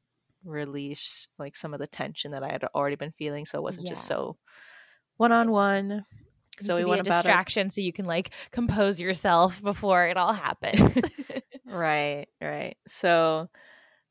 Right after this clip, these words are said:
Speaker 1: the, we got there the Sunday, normal rope drop Disney day, and we went about our day as normal,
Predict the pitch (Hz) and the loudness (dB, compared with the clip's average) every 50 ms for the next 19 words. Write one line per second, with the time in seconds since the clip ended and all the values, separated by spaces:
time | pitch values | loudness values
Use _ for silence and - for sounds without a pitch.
0 | _ - 214 202 190 190 190 185 185 185 185 185 190 214 - 254 247 240 - - | _ -2 2 4 4 6 4 4 4 2 2 0 -2 0 2 2 2 2 2 0
1 | 233 226 220 220 214 214 214 220 214 _ - 202 - - 202 190 185 185 180 175 | 2 2 4 4 4 2 2 -2 -4 _ -6 -4 -2 0 0 -2 -2 0 0 0
2 | 170 170 170 175 175 165 165 165 165 165 165 165 170 175 - _ _ - 160 165 | 0 0 -2 -2 -4 -4 -4 -4 -4 -4 -4 -4 -6 -6 -10 _ _ -4 -4 -4
3 | 170 - - - 180 175 170 _ _ - 175 165 - 175 170 170 165 - 170 165 | -4 -4 -6 -4 -4 -4 -4 _ _ -10 -10 -8 -8 -10 -10 -12 -10 -8 -8 -6
4 | 160 160 160 160 160 160 160 165 160 - - - - 151 151 151 151 156 156 156 | -6 -6 -6 -8 -8 -8 -10 -12 -14 -16 -16 -14 -12 -10 -10 -10 -10 -10 -10 -10
5 | 160 165 160 156 160 156 156 160 156 - 160 156 156 156 156 - - 175 160 156 | -8 -8 -6 -2 -2 -2 -2 -2 -4 -4 -4 -2 -2 -2 -4 -6 -8 -6 -6 -4
6 | 156 151 151 151 147 147 147 147 151 160 - | -4 -4 -6 -6 -6 -6 -6 -6 -8 -10 -14